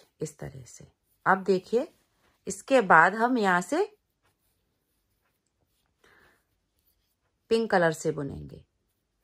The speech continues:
पांच फंदे, एक, दो, तीन,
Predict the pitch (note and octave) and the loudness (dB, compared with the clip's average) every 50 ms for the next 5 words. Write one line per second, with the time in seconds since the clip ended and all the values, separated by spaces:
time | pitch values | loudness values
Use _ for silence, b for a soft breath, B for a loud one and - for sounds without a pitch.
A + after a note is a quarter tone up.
0 | _ - - D#3+ D3+ D3+ - - - C#3+ C#3 C#3 C3+ C#3+ - _ _ _ _ _ | _ -8 -6 -6 -6 -8 -10 -14 -14 -14 -12 -12 -14 -16 -20 _ _ _ _ _
1 | - E3 F3+ A3 A3+ A3+ _ - - - - _ _ _ _ _ _ _ _ _ | -6 -4 -2 -2 -4 -6 _ -20 -20 -20 -20 _ _ _ _ _ _ _ _ _
2 | _ _ _ _ _ _ _ _ _ _ _ _ _ _ _ _ _ _ _ _ | _ _ _ _ _ _ _ _ _ _ _ _ _ _ _ _ _ _ _ _
3 | _ _ _ - F3 E3 E3 F#3 F3+ G3+ B3 D#4 F4+ _ _ _ _ _ _ _ | _ _ _ -18 -8 -2 2 2 4 4 2 0 -4 _ _ _ _ _ _ _
4 | _ _ _ _ _ _ _ _ _ _ _ _ _ _ _ - - G3+ F#3+ F#3 | _ _ _ _ _ _ _ _ _ _ _ _ _ _ _ -2 0 0 0 0
5 | F#3+ A3+ D4 | -2 -4 -6